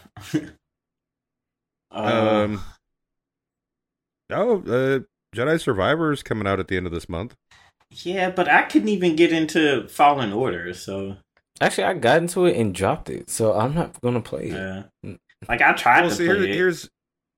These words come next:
Speaker 2: my thing is, I played the first one, I enjoyed it for a while, and then I was done with it, and I was
Speaker 1: Yeah.
Speaker 2: perfectly fine. Um, I'll probably do the same with this one. I'll just wait till it's quote unquote for free on, you know, one of the passes I play,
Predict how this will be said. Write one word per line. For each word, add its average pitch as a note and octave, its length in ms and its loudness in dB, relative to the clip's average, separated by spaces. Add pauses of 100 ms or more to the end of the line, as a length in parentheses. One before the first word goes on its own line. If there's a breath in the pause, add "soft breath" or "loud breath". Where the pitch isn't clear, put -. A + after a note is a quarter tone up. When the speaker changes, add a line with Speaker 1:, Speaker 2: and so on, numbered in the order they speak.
(1080)
Speaker 2:
my E3 180 -4
thing D3+ 160 -4
is, F#2+ 320 -2
I G#2+ 160 0
played A#2 240 -4
the C3 60 -12
first A#2+ 280 -4
one, B2+ 120 -6
I G2+ 80 -4
enjoyed F#2+ 320 -2
it G2 100 -4
for A#2 140 -6
a G2+ 40 -4
while, A2+ 300 -2
and G#2 100 -6
then G#2 80 -6
I G#2+ 40 -2
was G#2+ 100 -8
done D#3 160 -6
with E2+ 140 -10
it, D#2+ 200 -10
and E2 120 -14
I - 20 -12
was E2 80 -12
Speaker 1:
Yeah. F#2 280 -2
Speaker 2:
perfectly F#2+ 300 -6
fine. F#2+ 320 -10 (1000)
Um, D2+ 280 -12
I'll E2+ 180 -6
probably G2+ 260 0
do G#2 80 -6
the G#2 100 -8
same G#2 220 -4
with F2+ 80 -8
this F2 180 -8
one. G2 160 -8
I'll F2+ 80 -6
just F2+ 240 -10
wait E2+ 220 -8
till E2 180 -10
it's - 220 -18 (1800)
quote C#3 260 0
unquote B2+ 500 -2
for A2 140 -6
free G2+ 420 -2
on, E2+ 200 -8 (120)
you F#2+ 100 -14
know, E2 100 -8
one E2 160 -8
of D#2 80 -8
the D2+ 180 -8 (400)
passes D#2+ 360 -8
I C#2+ 120 -10
play, D#2 400 -10